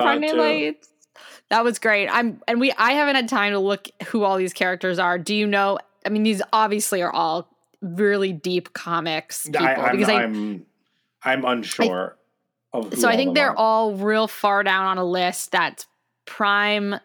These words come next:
Speaker 1: like, just, uh, chef's kiss for a lot of super deep comics fans, because I know that when they were writing the show, there was, like, a lot of,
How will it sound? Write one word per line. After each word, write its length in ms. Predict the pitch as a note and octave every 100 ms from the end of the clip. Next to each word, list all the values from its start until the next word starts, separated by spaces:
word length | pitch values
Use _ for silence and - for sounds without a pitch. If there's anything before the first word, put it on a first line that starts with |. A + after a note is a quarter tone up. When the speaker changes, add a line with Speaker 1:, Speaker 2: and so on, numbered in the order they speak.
| -
Speaker 1:
like, 440 | F#3 F3 E3+ - -
just, 460 | - F#3+ F3 - - _ _ _ _ _ -
uh, 440 | F#3+ F3 E3+ E3 - _ _ _ _ _ -
chef's 380 | - A#3 G#3+ -
kiss 320 | A3+ G#3 -
for 160 | - G3
a 60 |
lot 200 | F#3 F3+
of 160 | F3 D#3+
super 360 | - - F#3 G3+
deep 200 | F3+ -
comics 420 | F#3 E3+ F3+ -
fans, 420 | G3+ G3 G3 F3+
because 520 | - E3+ F#3 F3 E3 -
I 100 | G#3+
know 320 | G#3 G3+ G3+
that 100 | F#3
when 160 | F#3 F#3
they 100 | F3+
were 140 | F3
writing 320 | F3 G3+ G3 F#3+
the 80 |
show, 340 | F#3 G3+ F#3+ F#3
there 200 | F3+ F3+
was, 240 | F3 D#3+
like, 180 | F3+ E3+
a 40 |
lot 200 | F3+ F3+
of, 160 | E3+ E3